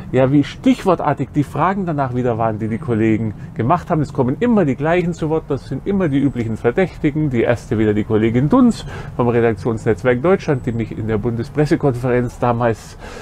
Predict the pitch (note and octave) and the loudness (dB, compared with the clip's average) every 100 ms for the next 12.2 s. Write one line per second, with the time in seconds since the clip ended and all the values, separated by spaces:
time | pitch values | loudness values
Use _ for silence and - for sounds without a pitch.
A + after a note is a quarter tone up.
0 | - - A#2+ A#2+ A#2 C3 A2+ C3 A#2 B2 | -14 -2 0 2 2 0 -2 -2 -2 -2
1 | C3 B2+ B2+ A2+ A2 B2 - - B2 A2 | 0 0 -2 -2 -2 -4 -6 -6 -2 2
2 | G#2+ B2 B2 A#2+ A#2 A#2+ - - - A#2 | 4 2 2 0 0 0 -2 -10 -8 0
3 | A#2 A#2+ A2+ A#2+ - - - C#3 G#2 - | 2 4 4 4 2 2 2 2 2 -6
4 | - - - - G2 - - C3+ - A2 | -18 -18 -16 -6 -6 -6 -8 -4 -2 -2
5 | A2 G2+ - - - C#3+ C3+ A#2+ G#2+ G#2+ | -2 -4 -8 -10 2 4 4 4 4 4
6 | A2 - A2+ - C3 A#2 A2 - - - | 2 -4 -8 -4 -2 -2 -2 -6 -8 -8
7 | - A#2 G#2 G2 - G2+ - - - - | -6 -2 0 -2 -6 -10 -10 -14 -16 -16
8 | - - - C3 B2+ B2 B2 A#2+ C3+ A#2+ | -16 -18 -4 2 2 4 2 2 2 2
9 | A#2+ A#2+ A#2+ G#2 - C3+ C#3+ C3+ C3 - | 2 0 0 -2 0 0 2 2 0 -4
10 | - - - C3+ C#3+ B2+ F3 - - B2+ | -12 -16 -2 2 4 4 2 0 0 4
11 | D3+ - E3 D#3 B2 A#2+ - - A#2+ A#2 | 4 2 0 2 2 0 -2 -4 -2 0
12 | A#2+ | -2